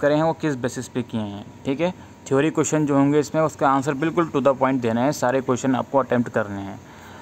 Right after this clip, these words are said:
Question number one के आपका जो है ए पार्ट, इसमें कुछ data given है Pad up capital given है companies का, जिसके अंदर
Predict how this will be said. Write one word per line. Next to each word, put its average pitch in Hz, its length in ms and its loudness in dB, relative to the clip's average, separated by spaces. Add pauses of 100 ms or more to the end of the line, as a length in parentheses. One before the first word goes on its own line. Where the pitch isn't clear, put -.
(400)
Question 147 240 2
number 165 260 2
one 143 220 2
के 165 220 2 (120)
आपका 135 520 2 (120)
जो 135 140 -4
है 139 240 0 (140)
ए 170 120 2
पार्ट, 110 280 0 (300)
इसमें 190 300 2
कुछ 180 320 0
data 131 340 0
given 127 300 2
है 151 200 2 (800)
Pad 135 160 2
up 147 140 -2
capital 139 340 2
given 139 240 4
है 147 80 6
companies 139 460 2
का, 185 220 0 (400)
जिसके 120 300 0
अंदर 139 340 2